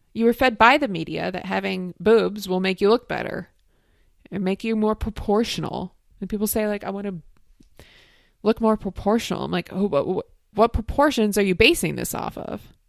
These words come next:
My main question is, what happens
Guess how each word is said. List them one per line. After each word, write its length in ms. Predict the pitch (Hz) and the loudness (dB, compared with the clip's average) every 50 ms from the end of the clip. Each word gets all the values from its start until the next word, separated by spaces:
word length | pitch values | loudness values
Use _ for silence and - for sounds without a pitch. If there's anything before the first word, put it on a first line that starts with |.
| _ _ _ _ _ _ _ _ _ _ _ _ _ _ _ _ _ _ _ _ _ _ _ _ _ _ _ _ _ _ _ _ _ _ - - | _ _ _ _ _ _ _ _ _ _ _ _ _ _ _ _ _ _ _ _ _ _ _ _ _ _ _ _ _ _ _ _ _ _ -4 2
My 260 | 226 262 320 381 392 | 6 6 8 6 6
main 240 | 277 208 180 165 165 | 4 2 0 0 -4
question 400 | - - 165 160 - - 156 - | -6 -8 -8 -6 -6 -8 -10 -12
is, 340 | - - - - - - - _ _ _ _ _ _ _ _ _ _ _ _ _ _ _ _ _ - - - - | -12 -12 -12 -12 -14 -14 -18 _ _ _ _ _ _ _ _ _ _ _ _ _ _ _ _ _ -20 -20 -12 -4
what 200 | 220 247 294 302 | -2 -2 -2 -2
happens 680 | - 330 359 381 - 220 180 165 - 175 185 - - | -2 -2 -2 -2 -2 -2 -4 -6 -8 -10 -10 -10 -12